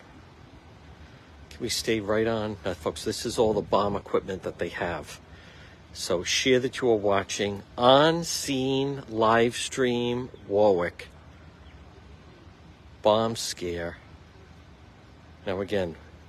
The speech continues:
you see the bomb squad. They're getting ready. Question is, what type of device is it, and can it be disabled?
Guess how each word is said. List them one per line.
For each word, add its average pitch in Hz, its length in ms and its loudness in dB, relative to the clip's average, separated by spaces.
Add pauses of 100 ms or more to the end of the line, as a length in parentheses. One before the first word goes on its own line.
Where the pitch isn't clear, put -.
you 107 100 -6
see 107 220 -6
the 98 80 -6
bomb 107 340 2
squad. 104 600 0 (100)
They're 110 160 6
getting 110 360 2
ready. 104 380 0 (1120)
Question - 500 -4
is, 104 440 -4
what 117 240 4
type 131 280 -4
of 104 120 -4
device 113 480 2
is 127 160 -2
it, 123 200 -2
and 95 200 -10
can 131 320 0
it 131 200 -4
be 107 380 -2
disabled? 101 760 -6